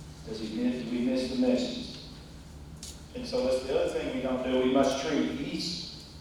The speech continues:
sermon that Brother Matt preaches, each lesson that we participate in, each Bible study that we participate in, we've got to treat that as if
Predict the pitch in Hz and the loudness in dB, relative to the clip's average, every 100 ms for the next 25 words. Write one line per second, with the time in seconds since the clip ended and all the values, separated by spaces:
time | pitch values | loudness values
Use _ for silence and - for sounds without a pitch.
0 | - - - 156 160 156 - - 226 - | -16 -14 -6 -2 0 0 -2 -4 -6 0
1 | - 262 - - - - 135 120 104 - | 2 4 2 2 2 2 0 0 -2 -4
2 | 104 - - - - - 120 135 127 - | -6 -8 -10 -12 -14 -12 -6 -4 -4 -6
3 | 127 127 135 143 143 - - 104 107 98 | -6 -4 0 4 4 2 -4 -8 -8 -6
4 | 95 113 117 120 117 131 131 131 123 120 | -4 -4 -4 -6 -4 -2 -2 -2 -2 -2
5 | 117 110 107 107 120 117 - 127 139 - | -2 -4 -4 -4 -4 -4 -2 2 4 4
6 | - 127 117 110 110 110 110 - - - | 0 0 0 0 -2 -4 -8 -12 -14 -10
7 | 120 120 120 120 - 139 143 - 127 120 | -6 -4 -4 -6 -4 -2 -2 -2 -2 0
8 | 117 110 113 113 120 127 131 131 131 127 | -2 -2 -2 -2 -2 -2 -2 0 0 -2
9 | 123 - 143 147 147 123 117 113 113 113 | -6 -8 -8 -6 -4 -2 0 -2 -2 -4
10 | 117 117 123 123 123 | -6 -6 -2 0 -2